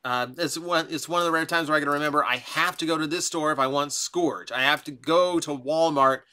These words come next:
if I want, you know, like, the, the all, the urban camo Ruination. So,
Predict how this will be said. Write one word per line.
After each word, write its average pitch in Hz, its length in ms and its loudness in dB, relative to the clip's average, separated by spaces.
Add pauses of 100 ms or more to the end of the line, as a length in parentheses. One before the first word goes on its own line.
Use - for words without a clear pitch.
(320)
if 151 300 -2
I 147 160 6
want, 139 640 0
you 131 120 -6
know, 123 140 -2
like, 120 300 -2
the, 139 120 4
the 131 200 0
all, 143 260 4
the 135 220 -6
urban 156 420 4
camo 143 680 0
Ruination. 123 720 -4 (920)
So, 139 680 2